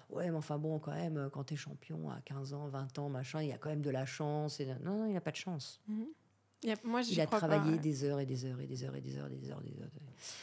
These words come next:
Speaker 1: Et donc, ça demande un sacrifice. Et je ne connais personne, je, je côtoie vraiment, euh, les plus grands dirigeants du monde entier, je
Speaker 2: Mhm.
Speaker 1: ne connais personne.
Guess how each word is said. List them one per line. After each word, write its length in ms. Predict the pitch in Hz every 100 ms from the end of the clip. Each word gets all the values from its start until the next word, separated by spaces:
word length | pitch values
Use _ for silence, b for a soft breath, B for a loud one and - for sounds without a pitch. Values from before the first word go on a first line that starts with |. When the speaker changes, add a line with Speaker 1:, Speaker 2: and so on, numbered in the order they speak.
| B B B -
Speaker 1:
Et 120 | 190
donc, 220 | 233 254
ça 560 | - - - - - 196
demande 400 | 165 165 160 165
un 60 |
sacrifice. 460 | 135 131 - - -
Et 140 | - 185
je 100 | 208
ne 120 | 202
connais 280 | 196 208 196
personne, 520 | - 220 - 160 147
je, 240 | 139 139 131
je 60 | 131
côtoie 380 | 147 - 160
vraiment, 420 | 139 139 143 147 139
euh, 140 | 139
les 80 | 139
plus 180 | 131 156
grands 240 | 135 151
dirigeants 400 | 151 143 139 147
du 120 | 139 135
monde 260 | 156 165
entier, 420 | 139 131 - 147
je 60 | 143
Speaker 2:
Mhm. 60 | 139
Speaker 1:
ne 60 |
connais 300 | 143 170 160
personne. 720 | 156 - 208 - - - -